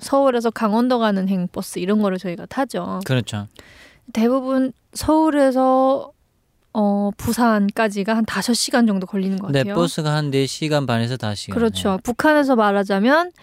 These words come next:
Speaker 1: 청진에서 평양 가는
Speaker 2: 그렇죠.
Speaker 1: 거리랑 되게 비슷한.
Speaker 2: 강원도, 강원도.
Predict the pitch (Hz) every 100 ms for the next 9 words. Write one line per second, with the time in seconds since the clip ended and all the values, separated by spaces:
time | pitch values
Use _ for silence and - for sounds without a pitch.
0 | - _ _ - - 415 415 415 285 220
1 | 269 - 392 440 427 339 226 196 190 180
2 | 180 233 214 202 190 190 185 - 139 165
3 | 196 107 127 139 117 85